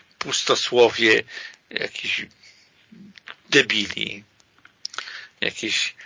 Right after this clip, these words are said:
rzężenie, jakieś gulgotanie,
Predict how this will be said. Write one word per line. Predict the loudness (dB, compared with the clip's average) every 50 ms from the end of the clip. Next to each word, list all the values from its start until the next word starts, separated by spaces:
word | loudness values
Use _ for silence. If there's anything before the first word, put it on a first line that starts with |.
| -8 _
rzężenie, | 4 4 8 8 8 8 8 8 8 8 10 10 10 10 10 8 6 6 8
jakieś | 8 6 6 4 2 2 2 2 2 0 -6 -12 -14 -14 -16 -14
gulgotanie, | -4 4 6 6 6 8 8 8 8 8 8 10 10 10 10 8